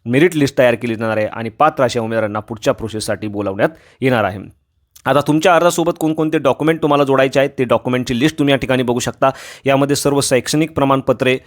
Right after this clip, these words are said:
त्यानंतर राखीव उमेदवारांनी जातीचं प्रमाणपत्र जोडणं आवश्यक असणार आहे, शाळा सोडल्याचा जन्मतारखेचा दाखला,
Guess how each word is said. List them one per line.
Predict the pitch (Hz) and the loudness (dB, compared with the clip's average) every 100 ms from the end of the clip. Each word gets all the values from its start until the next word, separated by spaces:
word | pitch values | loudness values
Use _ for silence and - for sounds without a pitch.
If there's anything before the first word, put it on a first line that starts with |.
| _ _ | _ _
त्यानंतर | 143 139 131 139 135 | 0 0 2 2 2
राखीव | - 131 120 - 180 | 0 -2 -2 4 4
उमेदवारांनी | 180 143 143 139 131 131 | 4 -2 0 2 2 0
जातीचं | 120 113 131 | -2 -2 -4
प्रमाणपत्र | 147 139 131 127 117 | -2 0 -2 -4 -2
जोडणं | 127 120 117 | 0 2 2
आवश्यक | 110 110 120 | 0 0 -2
असणार | 120 120 | -2 0
आहे, | 120 | 0
शाळा | 120 113 123 | 2 2 2
सोडल्याचा | 131 120 120 120 | 0 0 0 0
जन्मतारखेचा | 110 120 139 139 127 123 117 | -2 -2 0 0 0 -2 -2
दाखला, | 110 107 113 113 | 0 0 2 0